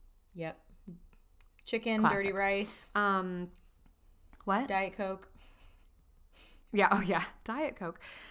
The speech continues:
Speaker 2: Um, and then they show Joey finding out in London.
Speaker 1: Yep.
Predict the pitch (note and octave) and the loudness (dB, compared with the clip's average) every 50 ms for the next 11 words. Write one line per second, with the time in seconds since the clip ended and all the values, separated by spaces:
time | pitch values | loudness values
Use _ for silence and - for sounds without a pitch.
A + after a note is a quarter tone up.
0 | - - - G#3+ A3+ G#3+ G3 F#3 F3+ F3+ F3+ - - - - - - - G3+ G#3 | -8 0 4 6 6 6 6 4 0 -2 -6 -8 -12 -16 -16 -4 0 2 4 4
1 | G3+ G3+ G3+ G3 G3 G3 G3 G3 F#3 - - E3+ F#3 F#3 F#3 F3+ - - F#3+ F3 | 4 4 6 6 6 4 4 2 0 -4 -4 -4 -4 -2 -2 -2 -2 -2 0 0
2 | E3+ E3 E3 E3 E3+ F3 G3 F#3+ F#3+ G3 G#3 G#3 - F#3 F3+ F3+ E3+ E3 D#3+ D3 | 2 0 0 -2 0 2 4 4 6 4 4 4 4 4 4 4 2 2 2 2
3 | C#3+ C#3+ D3+ - - - - - _ - G#3+ F#3 F3 E3+ D#3 D3+ D3 C#3+ D3+ E3 | 2 2 2 0 -4 -10 -20 -14 _ -2 0 0 2 0 -2 -4 -6 -6 -4 -2
4 | G3 A3+ D4 G4 B4 B4+ A#4+ A4+ F4 B3+ A#3 A3 A3+ A3+ A3+ B3+ B3 D4+ D#4+ - | 2 6 8 10 10 10 8 8 6 8 8 8 8 8 6 6 4 2 0 -2
5 | - - | -4 -4